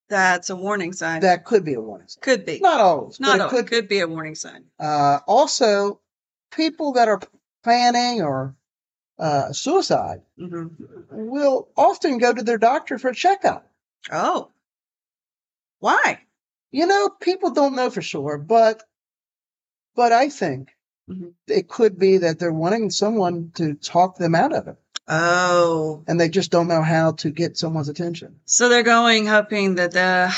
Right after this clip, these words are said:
Speaker 1: <sighs> doctor or therapist will realize that something's wrong with them and,
Speaker 2: Mm-hmm.
Speaker 1: and point that out. Mm.
Speaker 2: Uh, another one is take suicide statements seriously. Trust your instincts.
Speaker 1: Mm-hmm.
Speaker 2: Uh,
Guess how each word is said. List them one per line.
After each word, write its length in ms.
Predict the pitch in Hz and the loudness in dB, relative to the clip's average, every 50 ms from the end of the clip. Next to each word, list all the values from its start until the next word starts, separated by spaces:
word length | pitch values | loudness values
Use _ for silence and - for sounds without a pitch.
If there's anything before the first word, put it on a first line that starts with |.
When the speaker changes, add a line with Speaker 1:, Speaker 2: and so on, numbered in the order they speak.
| - - - | -4 -4 -4
Speaker 1:
<sighs> 200 | - - 190 185 | -6 -6 -8 -6
doctor 480 | - 196 185 180 185 180 - - 196 190 | 0 2 4 4 4 2 0 -2 0 0
or 520 | 185 180 175 175 175 170 170 170 170 165 - - - - - | 0 2 2 2 2 2 2 0 -4 -8 -14 -20 -20 -12 -6
therapist 520 | 190 185 185 180 180 180 170 175 - - | -4 -2 -2 0 0 0 0 0 -2 -4
will 160 | 185 185 175 | -6 -4 0
realize 460 | 165 190 202 202 196 175 170 170 170 | 2 2 4 4 4 4 4 2 0
that 100 | 185 160 | -2 -2
something's 420 | 147 - 170 170 170 160 160 160 175 | -2 -2 -4 -4 -6 -6 -8 -6 -4
wrong 180 | 175 175 175 | -4 -2 -4
with 120 | 165 160 160 | -4 -6 -6
them 240 | 170 165 160 160 156 | -6 -4 -4 -4 -6
and, 140 | 151 170 196 | -6 -4 -4
Speaker 2:
Mm-hmm. 120 | 208 208 165 160 165 | -4 -4 -4 -6 -10
Speaker 1:
and 120 | 240 - _ _ _ _ _ _ _ _ _ _ _ _ _ - | -16 -20 _ _ _ _ _ _ _ _ _ _ _ _ _ -4
point 220 | 196 190 180 170 | -4 -4 -2 -2
that 160 | 175 170 170 175 | -2 0 2 2
out. 300 | 170 170 165 143 - - _ _ _ | 2 2 0 0 -4 -8 _ _ _
Mm. 300 | - 180 175 170 165 165 - _ _ _ _ _ _ _ _ _ _ _ _ _ _ | -12 -12 -10 -10 -12 -14 -18 _ _ _ _ _ _ _ _ _ _ _ _ _ _
Speaker 2:
Uh, 400 | - - 208 202 202 196 196 202 - | 0 2 4 4 6 4 4 4 2
another 360 | - 233 254 320 392 427 415 | 2 4 4 4 4 4 4
one 120 | 359 285 254 | 4 4 4
is 220 | 240 226 202 - - - 208 - - | 4 2 2 0 -4 -10 -12 -12 -4
take 300 | - - 403 440 - - | 0 2 2 2 0 -2
suicide 560 | - - 311 302 254 - - 254 240 226 220 | -4 -2 0 0 0 2 2 2 2 2 0
statements 560 | - - - 214 208 - - 196 190 190 - | -2 0 0 0 0 0 -2 -6 -6 -6 -6
seriously. 800 | - - - - 247 254 277 277 254 214 - - 131 123 107 107 - _ _ _ _ _ _ _ _ _ | -6 -4 -2 0 0 2 2 2 2 2 0 -2 -4 -4 -6 -6 -8 _ _ _ _ _ _ _ _ _
Trust 340 | - - 202 190 185 - - | -2 0 2 2 2 0 -2
your 120 | 160 147 | -2 0
instincts. 640 | 151 175 185 175 165 - - 110 101 - - - _ _ _ _ _ _ _ - | 0 2 0 0 -2 -6 -8 -10 -12 -14 -20 -20 _ _ _ _ _ _ _ -12
Speaker 1:
Mm-hmm. 260 | 185 185 160 165 165 165 - _ _ _ _ _ _ - - | -10 -8 -8 -8 -10 -10 -14 _ _ _ _ _ _ -12 -8
Speaker 2:
Uh, 420 | 147 147 151 147 143 139 143 143 | -6 -4 0 0 2 2 0 -2